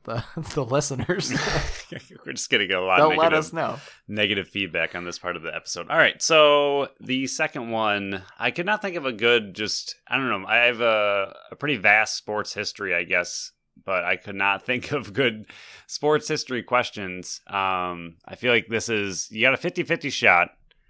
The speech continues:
Speaker 2: and I, I'm
Speaker 1: Great.
Speaker 2: hoping it's a bit of a trick question, but do I have any baseball tournament trophies? So as a baseball player,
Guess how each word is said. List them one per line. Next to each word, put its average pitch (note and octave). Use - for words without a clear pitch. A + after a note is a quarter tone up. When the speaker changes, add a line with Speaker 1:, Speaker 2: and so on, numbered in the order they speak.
Speaker 2:
and F2
I, -
I'm F#2
Speaker 1:
Great. -
Speaker 2:
hoping G2+
it's F#2+
a G#2
bit G#2+
of F#2+
a G2
trick -
question, F2+
but F#2+
do G#3
I B2+
have B2+
any A2+
baseball C#3+
tournament A2+
trophies? G2+
So F#2+
as G#2+
a G#2+
baseball B2
player, G2